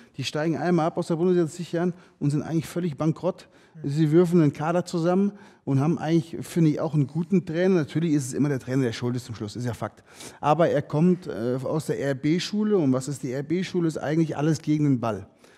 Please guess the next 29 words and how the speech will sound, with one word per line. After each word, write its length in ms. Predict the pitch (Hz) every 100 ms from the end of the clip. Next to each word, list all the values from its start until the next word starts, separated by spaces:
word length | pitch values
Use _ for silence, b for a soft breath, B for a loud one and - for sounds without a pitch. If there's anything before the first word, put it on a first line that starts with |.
| b
So, 160 | _ 139
und 100 | 135
für 100 | 160
den 120 | 143
Fußballer 440 | - 247 - 180 151
ist 140 | 165
das 100 | 165
Einfachste 760 | - 196 226 226 147 147 165 147
eigentlich, 420 | 151 160 156 -
gegen 240 | 170 185
den 160 | 185 165
Ball 240 | 202 240
zu 200 | - 143
spielen. 360 | - - 127 117
Das 160 | 123
heißt, 300 | 147 185 - - b b _
eigentlich 580 | - 151 196 214 214 -
macht 260 | 247 -
er 100 | -
schon 240 | 175 185 170
die 140 | 143
einfachen 480 | 156 156 - 143 135
Sachen 320 | 143 131 131
mit 100 | 123
Schalke. 440 | - 117 113 104 101 _ _ _ _ _
Jetzt 200 | 156 -
fehlt 180 | 180 175
die 60 |
Qualität, 520 | - 170 156 175 185